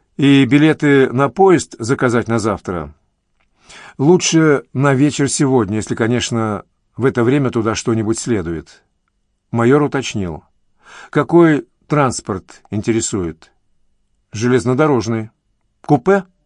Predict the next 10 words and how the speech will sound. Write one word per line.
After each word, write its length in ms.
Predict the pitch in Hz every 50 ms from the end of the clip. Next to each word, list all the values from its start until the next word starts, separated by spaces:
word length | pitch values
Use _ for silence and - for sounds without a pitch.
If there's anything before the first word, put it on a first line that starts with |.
| _ _ _ _ _ _ _
«Естественно. 840 | - 101 127 127 - - 143 135 123 - 135 135 123 113 98 85 - _ _ _ _ _ _ _ _ _
Одно 300 | 113 117 101 113 135 147
на 120 | 147 139
троих. 500 | 117 127 123 110 98 95 95 - - _ _ _ _ _ _ _ _ _ _ _ _ _ _ -
Лишний 320 | 110 135 131 - - 123
пассажир 540 | 95 - 120 - 123 110 104 104 135 147 127
нам 180 | 113 107 110
не 100 | 113 113
нужен». 440 | 113 110 98 90 85 95 92 87 90 - _ _ _ _ _ _ _ - - - - - _ -
«Угу. 760 | 143 180 226 240 202 143 120 131 135 131 131 131 127 123